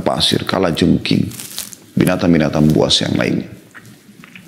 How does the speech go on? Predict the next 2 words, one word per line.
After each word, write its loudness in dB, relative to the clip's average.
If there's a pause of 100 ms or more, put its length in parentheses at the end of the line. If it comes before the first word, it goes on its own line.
(1900)
Fa'aisa, 2
fa'aisa 4